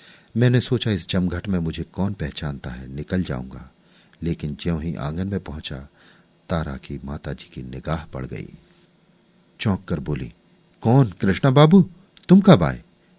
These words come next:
आओ, मेरे कमरे में आओ। तुम्हारे चाचा साहब के भय से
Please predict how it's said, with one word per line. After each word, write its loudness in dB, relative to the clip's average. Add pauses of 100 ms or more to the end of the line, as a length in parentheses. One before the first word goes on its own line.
(240)
आओ, -2
मेरे 2
कमरे -2
में -6
आओ। -12 (720)
तुम्हारे 2
चाचा 0
साहब -2
के -4
भय -2
से -4